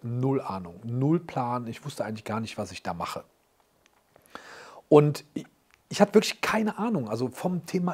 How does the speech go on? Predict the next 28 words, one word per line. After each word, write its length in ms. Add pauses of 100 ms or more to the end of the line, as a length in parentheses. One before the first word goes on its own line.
Immobilien, 600
von 220
den 140
Inhalten, 840
äh, 220 (480)
äh, 180
Steuervorteile, 1200 (160)
wie 160
sich 240
das 280
überhaupt 480
alles 200
berechnet. 600 (920)
Und 560 (320)
wenn 180
ich 140
dann 200
mal 140
genau 300
hingeschaut 640
habe, 380
war 140
ich 120
auch 100
noch 160
obendrauf 680
ziemlich 300
jung. 260